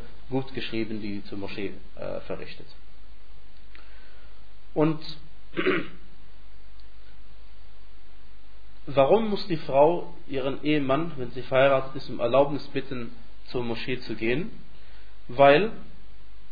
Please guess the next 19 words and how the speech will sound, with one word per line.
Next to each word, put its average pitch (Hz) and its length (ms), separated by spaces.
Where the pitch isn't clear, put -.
die 127 340
Frau 143 340
ist 143 100
verpflichtet, - 640
den 127 100
Rechten 143 380
ihres 135 280
Ehemanns 131 460
nachzukommen 151 640
und 202 260
zu - 180
Hause 165 340
zu 131 180
bleiben, 131 480
solange 135 280
es - 160
keinen 135 460
Grund 156 400
gibt, 151 280